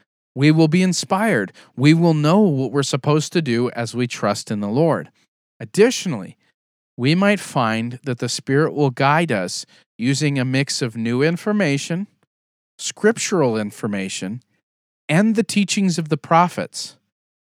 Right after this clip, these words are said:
But we'll also be asked to use our own minds in coming to a decision. This is how agency works.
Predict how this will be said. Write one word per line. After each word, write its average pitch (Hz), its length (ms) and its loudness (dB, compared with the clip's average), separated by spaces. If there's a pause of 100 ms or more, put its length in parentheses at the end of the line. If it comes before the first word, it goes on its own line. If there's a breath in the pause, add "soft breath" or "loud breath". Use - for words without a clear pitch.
(360)
But - 160 -2
we'll 180 260 4
also 208 460 2
be 170 240 0
asked 131 460 -2
to - 120 -8
use 139 300 0
our 127 220 -2
own 131 320 -2
minds 120 640 -2 (300 soft breath)
in 120 160 -6
coming 113 400 -2
to 104 200 -4
a 104 60 0
decision. 110 600 -2 (220 loud breath)
This 170 280 0
is 202 140 0
how 143 380 2
agency 113 800 -6 (200)
works. 110 680 -6